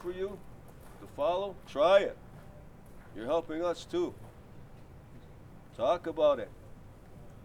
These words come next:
Move the energy. Let the world know that this is important. This is not just being around the fire and making prayers. Now take it out to the universe. You have that power.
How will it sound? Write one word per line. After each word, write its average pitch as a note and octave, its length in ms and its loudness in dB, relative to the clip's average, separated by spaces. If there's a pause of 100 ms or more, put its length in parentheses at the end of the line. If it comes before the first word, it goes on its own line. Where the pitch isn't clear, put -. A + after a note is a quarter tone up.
(960)
Move D#3 260 0
the D#3+ 140 0
energy. F3+ 440 2 (600)
Let A#2 160 -6
the C#3 60 -10
world D#3+ 300 2
know E3 360 2 (200)
that G#2+ 200 -8
this - 220 -6
is F#4 140 -4
important. A3 600 0 (520)
This A2+ 180 -10
is G#3 160 -8
not G3 240 0
just E3+ 240 -2 (140)
being D3 200 -2
around D3 220 2
the B2+ 60 -4
fire C#3 320 2
and D3+ 120 -4
making E3 260 -2
prayers. G3 440 -2 (300)
Now F3+ 220 4 (100)
take F#3+ 180 0
it G3+ 80 -2
out G#3 240 6
to F3+ 80 0
the G3 60 -2
universe. G#3 640 -2 (1600)
You C#3 100 0
have F3+ 320 4
that F#3 260 8
power. G3 360 8